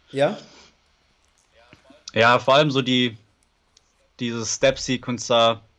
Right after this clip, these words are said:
Speaker 2: und Piano-Roll-Sache, das ist, glaub ich, so das Einzige, wo ich, wo ich immer wieder auch bei Studio One dann mir denke, das hätte ich jetzt irgendwie gerne so easy. Ich weiß nicht, wie das bei Ableton ist, du machst ja ziemlich viel
Speaker 1: Ja,
Speaker 2: mit
Speaker 1: eigentlich fast
Speaker 2: Ableton,
Speaker 1: nur
Speaker 2: ne?
Speaker 1: Ableton tatsächlich.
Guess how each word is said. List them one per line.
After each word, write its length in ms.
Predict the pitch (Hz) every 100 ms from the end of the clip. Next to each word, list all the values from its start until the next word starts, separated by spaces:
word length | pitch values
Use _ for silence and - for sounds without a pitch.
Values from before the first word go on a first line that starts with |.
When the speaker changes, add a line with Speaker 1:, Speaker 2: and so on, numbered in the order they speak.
| _ _ _ _
Speaker 2:
und 440 | 117 113 113 - -
Piano-Roll-Sache, 920 | 123 113 117 107 101 101 107 107 117
das 140 | 113
ist, 140 | - -
glaub 140 | 123
ich, 80 | 110
so 100 | 113
das 300 | 107 - - _ _ _ _ _
Einzige, 460 | 113 127 131 117 110
wo 120 | 117
ich, 340 | 110 - - _ _ _ _ _ _ _ _ -
wo 120 | 120
ich 180 | 107 -
immer 300 | 127 123 113
wieder 460 | 120 120 117 110
auch 160 | 113 107
bei 120 | 113
Studio 460 | - 123 113 113 107
One 280 | 110 110
dann 140 | 104 104
mir 140 | 104
denke, 360 | 107 110 107 104
das 300 | 110 113 -
hätte 140 | 120
ich 100 | 113
jetzt 200 | 110 -
irgendwie 260 | 110 104 101
gerne 340 | 107 107 107
so 220 | 95 101
easy. 540 | 107 110 107 104 104 98 - -
Ich 80 |
weiß 80 | 151
nicht, 140 | 180 147
wie 40 |
das 140 | 123
bei 120 | - 110
Ableton 380 | 127 135 135
ist, 220 | 123 - -
du 60 |
machst 240 | 110 110 120
ja 80 |
ziemlich 260 | - 113 104
viel 100 | 113
Speaker 1:
Ja, 60 | 113
Speaker 2:
mit 100 | 123
Speaker 1:
eigentlich 160 | 120
fast 180 | 127 120
Speaker 2:
Ableton, 80 | 110
Speaker 1:
nur 180 | 117 120
Speaker 2:
ne? 60 |
Speaker 1:
Ableton 300 | 113 113 113
tatsächlich. 460 | 107 110 110 113